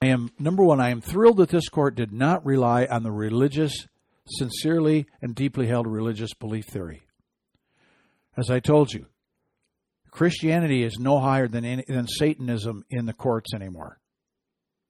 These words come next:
That's not the answer. And, you know, and I can't stand it when I hear a preacher say, "I believe this and I believe that," and I be-, I don't give a rat's rear end, man, what you believe. Just quote the Word of God.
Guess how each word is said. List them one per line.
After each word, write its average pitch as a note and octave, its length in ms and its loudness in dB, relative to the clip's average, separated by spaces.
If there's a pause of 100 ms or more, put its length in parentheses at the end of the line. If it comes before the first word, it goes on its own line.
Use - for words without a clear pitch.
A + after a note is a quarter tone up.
(1120)
That's C#3+ 300 0
not F3+ 320 2
the E3 180 0
answer. D#3+ 460 -4 (600)
And, D#3 100 4
you F3+ 80 2
know, G3 120 2
and F3 240 0
I F3+ 80 0
can't A3 260 4
stand D#3+ 280 0
it - 80 -10
when B2+ 120 0
I B2+ 60 2
hear C#3 140 2
a C3 40 -2
preacher C3+ 420 -2
say, B2+ 140 -2
"I F#3 220 4
believe F#3+ 400 6
this A3 240 6
and F3+ 80 6
I G#3+ 100 8
believe G3 300 6
that," G#3 240 8
and E3+ 100 0
I F3+ 60 4
be-, F#3 140 4 (420)
I G#3 80 -2
don't A3 180 2
give F3 140 0
a D3+ 40 2
rat's G3 360 2
rear F#3+ 180 4
end, G#3 180 4
man, D#3+ 200 2
what D#3+ 180 -2
you D#3 60 2
believe. E3 400 4
Just G3+ 240 -2
quote F#3+ 260 2
the E3+ 80 0
Word F3 220 6
of D3+ 100 0
God. F3 400 6